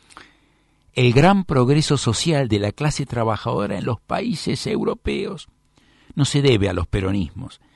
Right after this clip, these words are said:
se debe al socialismo, al anarquismo y al comunismo. Vengan a mí a correrme, digamos, eh, de, con alguna cuestión, ¿sí? Y Argentina está requiriendo inversión. El capital es muy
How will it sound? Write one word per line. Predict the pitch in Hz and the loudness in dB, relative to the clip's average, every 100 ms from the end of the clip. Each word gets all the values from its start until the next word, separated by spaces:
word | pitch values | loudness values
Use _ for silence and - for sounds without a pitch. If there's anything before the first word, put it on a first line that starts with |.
| _ - | _ -8
se | - 127 | 0 4
debe | 147 131 120 | 6 6 4
al | 101 | 2
socialismo, | - 160 147 151 196 - 98 - _ - - - | 0 2 2 2 0 -2 -8 -10 _ -20 -20 -4
al | 117 135 | 0 2
anarquismo | 196 170 156 - 185 - 175 170 - - | 2 2 0 0 -4 -2 -4 -6 -8 -8
y | 127 | 0
al | 120 127 | 2 2
comunismo. | - 143 127 92 71 - 90 _ _ _ _ _ _ _ _ | 4 4 4 0 -6 -12 -14 _ _ _ _ _ _ _ _
Vengan | 135 139 135 131 113 | 0 2 4 2 0
a | - - 131 | -6 -6 -4
mí | 139 | -2
a | 123 | -4
correrme, | 117 120 117 107 101 107 - _ | 0 2 2 2 -2 -8 -10 _
digamos, | - 110 107 107 101 | -10 -6 -4 -4 -6
eh, | 98 95 87 90 _ | -6 -6 -8 -14 _
de, | - - - - - | -16 -16 -16 -18 -18
con | - 107 | -10 -8
alguna | 101 123 117 | -6 -4 -4
cuestión, | 107 - 104 90 - _ | -6 -8 -8 -10 -16 _
¿sí? | - 78 78 - _ - - | -8 -6 -6 -10 _ -20 -8
Y | 110 | 0
Argentina | 120 123 139 127 156 | 0 2 0 2 0
está | 160 143 131 135 - _ | 2 2 2 2 -2 _
requiriendo | 98 104 - 104 117 127 117 | -4 -4 -2 0 2 2 2
inversión. | 104 101 - 156 90 82 _ _ - _ _ | 2 -2 -2 -4 -4 -8 _ _ -20 _ _
El | 117 110 | -4 0
capital | 113 113 117 160 | 0 0 2 4
es | 139 | 4
muy | 107 123 131 127 | 4 2 4 4